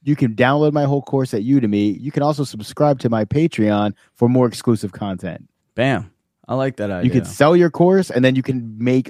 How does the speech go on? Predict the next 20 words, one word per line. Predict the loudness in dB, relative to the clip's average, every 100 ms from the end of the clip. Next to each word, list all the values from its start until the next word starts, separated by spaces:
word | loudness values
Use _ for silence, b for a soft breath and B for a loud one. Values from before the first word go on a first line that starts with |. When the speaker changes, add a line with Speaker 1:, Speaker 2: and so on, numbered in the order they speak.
| 0
Speaker 1:
other | 2 4 2 -2
more, | -4 -4 0 0 0 -4 _ _ _ _
you | 0
know, | 0
content | 2 0 0 0
as | 0 2
you | 2 2 0
expound | -4 -8 -8 -2 0 0
upon | -2 -2 -2
your | 0
ideas, | 0 0 0 -2 -2
but | -6 -4
you |
don't | -4 -4
wanna | -4
give | -6 -8
it |
away | -8 -10
for | -12 -16
free. | -16 -18